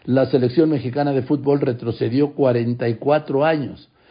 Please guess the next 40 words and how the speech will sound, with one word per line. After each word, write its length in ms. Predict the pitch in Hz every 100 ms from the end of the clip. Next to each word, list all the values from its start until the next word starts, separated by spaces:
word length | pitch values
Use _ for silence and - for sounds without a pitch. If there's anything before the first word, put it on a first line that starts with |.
| _
para 240 | - 135 123
confirmar 540 | 120 120 117 135 139
esa 260 | 139 127 127
etiqueta 760 | 120 113 107 143 139 - 131
que 120 | 127 113
la 100 | 131
ha 40 |
acompañado 840 | 131 120 107 110 104 120 127 120 113
casi 300 | 123 120 120
siempre, 560 | - 127 95 78 - _ _ _ _
la 160 | 135 117
decepción 500 | 107 107 - 127 123
nacional. 460 | 113 120 98 71 - _ _ _ _ _ _ -
La 140 | 143
selección 420 | 139 131 131 175
no 100 | 170
pasó 280 | 151 127 165
de 80 | 151
la 100 | 127
fase 300 | 151 151 143
de 100 | 131
grupos 400 | 127 156 139 123
de 60 |
un 80 | 143
mundial 420 | 147 123 131 143
por 220 | 135 120 110
primera 420 | 117 127 139 135
vez 220 | 143 135
desde 240 | 127 117
aquel 300 | 113 - 151
fracaso 580 | 147 127 127 156 151 135
monumental 880 | 123 117 113 117 113 107 165 156 98 - - - -
del 260 | 123 123
mundial 420 | 117 123 135 147
de 100 | 135
mil 180 | 123 143
novecientos 680 | 135 120 107 143 143 143 123
setenta 540 | 120 107 110 110 120 117
y 120 | 160
ocho 440 | 190 - 107 85